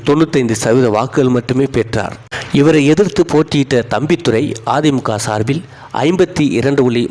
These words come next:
முப்பத்தி ஆறு சதவீத வாக்குகள் பெற்று வெற்றி பெற்றார். முதல் தேர்தல் தோற்றிருந்தாலும் இவர் மனம் தளரவில்லை. மீண்டும்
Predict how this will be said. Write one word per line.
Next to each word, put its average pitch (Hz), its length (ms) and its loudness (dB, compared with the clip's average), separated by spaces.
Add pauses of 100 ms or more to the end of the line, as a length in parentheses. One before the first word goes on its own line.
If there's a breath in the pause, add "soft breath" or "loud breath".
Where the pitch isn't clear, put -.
முப்பத்தி - 360 -2 (100)
ஆறு 113 120 0 (100)
சதவீத 143 380 2
வாக்குகள் 117 360 -2
பெற்று 110 260 -2 (240)
வெற்றி 120 280 0
பெற்றார். - 360 -4 (600 loud breath)
முதல் 147 280 2 (420)
தேர்தல் 139 360 0 (340)
தோற்றிருந்தாலும் 131 720 0 (420 loud breath)
இவர் 110 220 0 (260)
மனம் 131 260 0 (120)
தளரவில்லை. 117 500 -2 (580 loud breath)
மீண்டும் 135 380 2